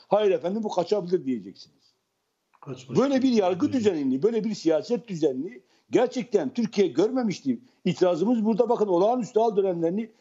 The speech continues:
Speaker 1: bizler beraber yaşadık Diyarbakır'da. Ya ben avukat olarak gidip bir ha-, hakimin kapısını çalabiliyordum. Kendisine anlatabiliyordum duruşma dışında dahi.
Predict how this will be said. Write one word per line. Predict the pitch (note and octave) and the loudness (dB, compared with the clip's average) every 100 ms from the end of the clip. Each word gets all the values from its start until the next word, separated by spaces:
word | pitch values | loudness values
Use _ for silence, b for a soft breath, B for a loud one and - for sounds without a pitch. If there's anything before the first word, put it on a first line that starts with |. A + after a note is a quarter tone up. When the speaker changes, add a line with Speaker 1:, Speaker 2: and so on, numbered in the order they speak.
| b | b
Speaker 1:
bizler | C#3+ - A3+ F#3 | -6 0 2 4
beraber | F#3 F#3+ D4 | 2 2 2
yaşadık | C4 A3 F3+ - | 0 0 -2 -2
Diyarbakır'da. | D3+ C#3 A#2+ A2 F#2+ - _ _ _ _ _ _ _ _ | 0 0 -2 -6 -12 -12 _ _ _ _ _ _ _ _
Ya | C#3 D#3 F3+ - _ | 0 0 0 -10 _
ben | E3 D#3+ C4 | -2 0 2
avukat | B3+ - C4+ B3 | 0 0 0 0
olarak | F3+ G3+ A3+ | 0 0 -2
gidip | E3 A#3+ | -4 -4
bir | C4 | -4
ha-, | B3 - F#3 G3+ | -6 -2 -2 2
hakimin | E3+ F3 A3+ B3 | 0 0 -4 0
kapısını | F#3+ F3 F3 A#3 | 0 -2 -6 -2
çalabiliyordum. | D#3+ G3+ E3+ F3+ C4 G#3 - _ _ _ _ _ _ - | 2 2 0 0 0 -2 -8 _ _ _ _ _ _ 0
Kendisine | E3 F3+ C#3 F#3 | 0 0 -2 0
anlatabiliyordum | A3 F#3 E3+ A3+ G3 F3+ B3+ G#3 D3+ | 2 2 2 0 0 2 2 2 0
duruşma | C#3+ C3+ G3 G#3+ | -4 0 2 2
dışında | F3 D#3 F#3+ G3 | 2 2 4 4
dahi. | C#3 | 0